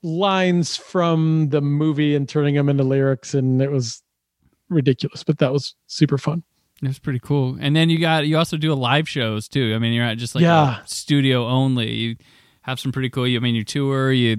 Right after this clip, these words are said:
Speaker 2: you play live, seen your live show. It's pretty awesome. It's got
Speaker 1: Oh,
Speaker 2: lighting,
Speaker 1: man.
Speaker 2: good lighting, and
Speaker 1: Yeah, it's,
Speaker 2: stuff like
Speaker 1: it's so
Speaker 2: that.
Speaker 1: fun. It's so, yeah, I mean, <laughs> have not played in a while, uh, <laughs> with the,
Speaker 2: <laughs> Well,
Speaker 1: the
Speaker 2: obviously.
Speaker 1: earth, the earth as it's spinning currently. But yeah, the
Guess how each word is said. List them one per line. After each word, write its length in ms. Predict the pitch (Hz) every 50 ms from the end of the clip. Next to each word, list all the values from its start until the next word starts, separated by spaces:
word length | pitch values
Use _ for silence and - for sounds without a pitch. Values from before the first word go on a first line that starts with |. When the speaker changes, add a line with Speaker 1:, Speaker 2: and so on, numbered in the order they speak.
| 110 -
Speaker 2:
you 140 | - 127 113
play 240 | - - 123 120 117
live, 240 | 113 120 131 131
seen 180 | - - 143 139
your 140 | 135 131 127
live 200 | 127 127 127 123
show. 280 | - - 131 123 123
It's 120 | 127 123 -
pretty 220 | - - 101 85
awesome. 540 | 92 104 110 117 - - 139 127 127 139 139
It's 100 | 131 -
got 160 | 117 95 - -
Speaker 1:
Oh, 40 |
Speaker 2:
lighting, 300 | 107 113 113 117 117 131
Speaker 1:
man. 140 | 143 139 127
Speaker 2:
good 140 | 120 127 -
lighting, 420 | 117 117 120 127 127 127 127 123 120
and 200 | 107 104 107 - _ _ _ - _ -
Speaker 1:
Yeah, 240 | 170 170 156 143 139
it's, 100 | - -
Speaker 2:
stuff 200 | - - 123 -
like 80 | 165
Speaker 1:
it's 140 | 143 - -
so 180 | - 175 160 143
Speaker 2:
that. 40 |
Speaker 1:
fun. 400 | - - 160 143 131 120 117 123 - -
It's 100 | 131 -
so, 140 | 175 160 139
yeah, 280 | 165 175 165 156 151 160
I 40 | 165
mean, 240 | 175 170 156 151 - -
<laughs> 200 | _ _ _ -
have 200 | 147 - 151 139
not 300 | 156 175 180 190 - _ -
played 280 | - 180 180 175 165
in 100 | 147 147
a 60 | 143 135
while, 380 | 127 131 127 135 135 139 139 -
uh, 380 | 170 160 143 139 139 135 131 - -
<laughs> 80 | -
with 220 | - 226 170 - -
the, 520 | - 135 - - 208 190 - - 233 214 - -
Speaker 2:
<laughs> 80 | 214
Well, 180 | 277 226 175 226 240 - 247
Speaker 1:
the 140 | 170 170 214
Speaker 2:
obviously. 560 | 262 247 202 196 190 175 165 - 180 170 165 185
Speaker 1:
earth, 100 | 180 180
the 0 |
earth 280 | 196 196 190 - -
as 160 | 196 180 156
it's 160 | 170 175 147 -
spinning 400 | - - - 214 180 175 170 147
currently. 320 | - 175 160 160 165 165
But 160 | 156 147 165 175
yeah, 160 | 190 196 185
the 220 | 165 156 180 170